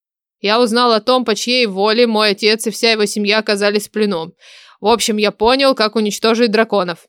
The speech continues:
Такая раса, по моему мнению, просто не имеет права на существование». Я опять шумом выдохнула. «Ох уж, Руфус, ничего себе тебя торкнуло. Ну, отомстил бы ты своему деду и успокоился бы. Так нет же, до драконов добрался». В общем,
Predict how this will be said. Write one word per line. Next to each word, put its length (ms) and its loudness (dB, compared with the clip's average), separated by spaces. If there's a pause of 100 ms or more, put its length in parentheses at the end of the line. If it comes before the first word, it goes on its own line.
(140)
Такая 300 0
раса, 260 0
по 120 -2
моему 240 -2
мнению, 320 0
просто 320 -2
не 100 -2
имеет 240 -4
права 260 -2
на 100 -6
существование». 880 -6 (400)
Я 220 2
опять 280 2
шумом 400 -2
выдохнула. 580 0
«Ох 460 4
уж, 200 -2
Руфус, 580 0
ничего 440 -2
себе 240 -2
тебя 280 -2
торкнуло. 640 0
Ну, 160 0
отомстил 560 -2
бы 140 2
ты 160 -2
своему 320 0
деду 340 0
и 40 -2
успокоился 680 -2
бы. 140 0
Так 260 -2
нет 300 2
же, 140 0
до 100 0
драконов 500 0
добрался». 680 0 (260)
В 80 -6
общем, 540 0